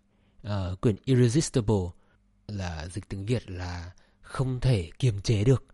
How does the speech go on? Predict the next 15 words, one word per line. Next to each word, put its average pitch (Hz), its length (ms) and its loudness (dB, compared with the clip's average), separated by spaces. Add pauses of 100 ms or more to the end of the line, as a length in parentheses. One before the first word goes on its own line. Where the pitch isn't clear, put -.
(440)
The 107 80 0
Rise 117 360 2
of 98 100 0
Addictive 135 420 0
Technology 123 580 0
and 107 160 -2
the 104 140 -2
Business 123 560 -4
of 101 80 -10 (140)
Keeping 127 320 -2
Us - 140 -6
Hooked. - 300 -14 (500)
Sự - 340 -4
phát - 240 -8
triển 113 240 2